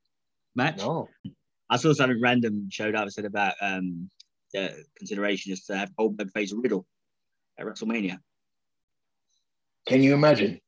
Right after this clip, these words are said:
Speaker 2: Goldberg versus Riddle, a legit U F C fighter,
Speaker 1: Yeah.
Speaker 2: you know, M M A guy, Matt Riddle,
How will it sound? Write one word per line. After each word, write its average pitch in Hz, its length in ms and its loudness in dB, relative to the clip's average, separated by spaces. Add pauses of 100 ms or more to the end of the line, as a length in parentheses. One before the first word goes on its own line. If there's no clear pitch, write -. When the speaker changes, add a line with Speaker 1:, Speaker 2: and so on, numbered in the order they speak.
Speaker 2:
Goldberg 127 440 6
versus 110 260 2
Riddle, 110 360 0 (720)
a 120 80 0
legit 123 500 2 (460)
U 143 140 4
F 135 60 2
C 143 200 2
fighter, 113 420 -2 (340)
Speaker 1:
Yeah. 80 220 -10 (360)
Speaker 2:
you 120 80 -4
know, 104 60 -2
M 117 160 -4
M 120 120 0
A 117 140 2
guy, 104 280 0 (120)
Matt 110 200 -6
Riddle, 104 320 0